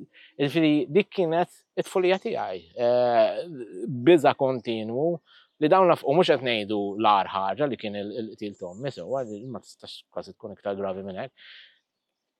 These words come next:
Imma anki dawn l-affarijiet iż-żgħar, ta' kif ħataqbad tispjegahom, kien ikun hemm żmien meta missieri kien ikun,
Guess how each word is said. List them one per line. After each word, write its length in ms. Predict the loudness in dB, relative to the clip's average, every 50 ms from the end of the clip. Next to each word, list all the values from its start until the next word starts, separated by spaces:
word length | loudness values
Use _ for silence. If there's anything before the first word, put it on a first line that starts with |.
| _ _ _ _ _ _ _ _ _ _ -4
Imma 220 | 0 2 4 4 4
anki 160 | 4 6 8
dawn 140 | 8 8 8
l-affarijiet 400 | 6 4 2 2 2 2 0 -4
iż-żgħar, 460 | -8 -4 0 2 2 2 0 -2 -10 -12
ta' 100 | -12 -10
kif 140 | -10 -10 -8
ħataqbad 360 | -4 -2 0 0 0 -2 -2
tispjegahom, 480 | -6 -10 -4 -2 -2 0 0 0 -2 -2
kien 140 | -2 -4 -4
ikun 180 | -4 -2 -2 -2
hemm 140 | -2 -2 -4
żmien 380 | -4 -4 -4 -4 -4 -4 -4 -6
meta 220 | -6 -6 -8 -8 -10
missieri 400 | -12 -12 -6 -4 -2 -2 -2 -4
kien 160 | -8 -10 -12
ikun, 380 | -12 -10 -10 -8 -8 -8 -10